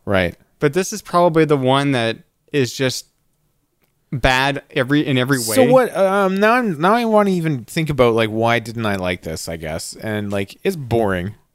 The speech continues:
Speaker 1: to start
Speaker 2: It's,
Speaker 1: with.
Speaker 2: it's bo-, yeah, it's boring.
Speaker 1: It's just a boring episode.
Speaker 2: Yeah.
Speaker 1: She, and you just, you get tired of, of the bad guy from Mortal Kombat scowling at Carter while she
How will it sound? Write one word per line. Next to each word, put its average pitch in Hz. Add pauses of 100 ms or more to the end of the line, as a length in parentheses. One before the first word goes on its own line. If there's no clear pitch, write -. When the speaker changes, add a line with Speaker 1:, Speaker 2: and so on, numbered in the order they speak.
Speaker 1:
to -
start 110
Speaker 2:
It's, 95
Speaker 1:
with. 98
Speaker 2:
it's 160
bo-, 135
yeah, 185
it's 127
boring. 131
Speaker 1:
It's 147
just 175
a 151
boring 139
episode. 113
Speaker 2:
Yeah. 117 (340)
Speaker 1:
She, - (120)
and 120 (100)
you 135
just, 151
you 147
get 139
tired 131
of, 117
of 113
the 107 (240)
bad 110
guy 107
from 107
Mortal 104
Kombat 101
scowling 110
at 101
Carter 104
while 101
she 104